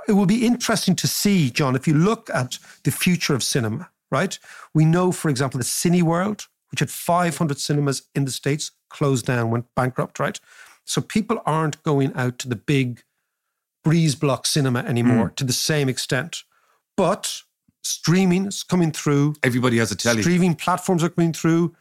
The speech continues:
Speaker 1: Some of us have big tellies, even, you know, in our
Speaker 2: Yeah,
Speaker 1: new
Speaker 2: and somebody
Speaker 1: incarnation.
Speaker 2: has computers.
Speaker 1: Who have computers. But, and, and you're, you're getting a whole different
Speaker 2: Yeah,
Speaker 1: thing. And I
Speaker 2: yeah.
Speaker 1: mean, what, what I've noticed, because I've just made this kind of small, well, we're just doing, finishing it,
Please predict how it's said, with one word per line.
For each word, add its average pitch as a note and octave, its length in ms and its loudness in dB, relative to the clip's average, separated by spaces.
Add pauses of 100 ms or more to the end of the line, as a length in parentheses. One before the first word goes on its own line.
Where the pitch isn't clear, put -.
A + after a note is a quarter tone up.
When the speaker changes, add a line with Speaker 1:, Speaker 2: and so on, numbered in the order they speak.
(100)
Speaker 1:
Some - 280 -2
of D3+ 120 0
us D#3 120 0
have D3 200 0
big F3+ 180 0
tellies, F#3+ 440 -2 (260)
even, F3 440 2
you F#3+ 80 2
know, G3 120 4
in G3 80 4
our F#3+ 80 2
Speaker 2:
Yeah, F3 80 4
Speaker 1:
new F3+ 160 4
Speaker 2:
and G3 40 2
somebody C#3+ 260 4
Speaker 1:
incarnation. F3 260 2
Speaker 2:
has - 120 0
computers. F#3 600 2
Speaker 1:
Who - 140 2
have A3+ 260 2
computers. A3 460 2 (280)
But, F3+ 320 0
and, F3+ 200 2
and G3 260 4
you're, G3+ 100 2
you're F3+ 120 2
getting F#3 220 2
a F3+ 40 2
whole G3+ 360 0
different B2+ 340 2
Speaker 2:
Yeah, F3 80 2
Speaker 1:
thing. D3+ 60 2
And C#3 80 2
I D3 40 4
Speaker 2:
yeah. G2 120 4
Speaker 1:
mean, - 80 -2
what, E3 160 0 (260)
what D3+ 240 0
I've F3 280 0
noticed, C3 360 0
because - 400 -2 (680)
I've D3 100 0
just D3 220 -2
made C3 180 0
this - 280 -2 (320)
kind D3 180 0
of - 140 -6 (160)
small, D#3+ 640 2
well, D3 160 0
we're C3 100 2
just - 260 -4
doing, D#3 180 2
finishing D3 380 0
it, C#3+ 160 -8